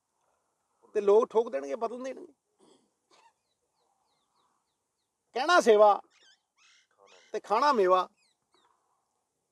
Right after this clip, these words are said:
ਜੇ ਅਸੀਂ ਵਿਸ਼ਵਾਸ ਤੋੜਿਆ ਹੋਵੇ ਤਾਂ ਦੱਸ ਮਿੱਤਰ ਪਿਆਰੇ, ਵੀਹ ਸਾਲ ਚ ਕੋਈ ਉਂਗਲ ਚੁੱਕ ਕੇ ਦਿਖਾ ਦੇ। ਇਹ ਕਹਿਣ ਦੇ ਲਈ ਜੁਰਤ ਚਾਹੀਦੀ ਹੈ। ਇਹ ਰਜਾਈ ਚ ਉੱਠ ਕੇ ਨਹੀਂ ਬੋਲਿਆ ਜਾਂਦਾ,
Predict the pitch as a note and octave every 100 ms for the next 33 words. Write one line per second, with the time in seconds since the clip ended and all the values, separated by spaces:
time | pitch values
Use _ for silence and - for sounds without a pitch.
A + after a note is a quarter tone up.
0 | _ _ _ _ _ _ _ _ A#2+ A#2
1 | _ _ _ _ _ _ _ _ _ _
2 | _ _ _ _ A#2 G3 B3+ A#3 A#3+ C4+
3 | A3+ F3+ F#3+ F#3+ F3 E3 F3+ D#3+ D3+ B2+
4 | B2 A#2 A2+ - - A#2+ B2 A#2+ E3 -
5 | C3 C3+ C#3+ C#3+ C#3 D3+ D#3+ C#3+ - B2+
6 | - - _ _ _ _ _ C6+ C6+ C6+
7 | _ _ _ _ _ F#3 - F3 F#3+ G#3
8 | G#3 A3 F3 E3 D#3 - D3+ C#3 D#3+ G#3
9 | - _ _ _ _ _ _ F3 D#3+ D#3+
10 | D#3+ F#3 - F#3+ F#3 D3+ C#3+ D#3 G3+ A#3
11 | G2+